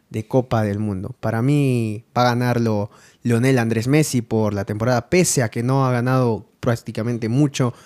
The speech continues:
en el conjunto parisino, pero el Mundial le termina dando bastante prestigio y sobre todo bastante alegría al pueblo de Argentina y cerrando, como ya dije,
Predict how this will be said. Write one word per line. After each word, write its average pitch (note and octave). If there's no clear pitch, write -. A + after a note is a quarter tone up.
en A#2
el G#2+
conjunto B2
parisino, C3
pero C#3
el A#2+
Mundial C#3
le A#2+
termina B2+
dando B2+
bastante C3
prestigio -
y A2+
sobre A2+
todo D3+
bastante C3+
alegría A#2+
al A2
pueblo A#2
de G#2+
Argentina D3+
y C3
cerrando, C3+
como A#2
ya A#2
dije, A#2+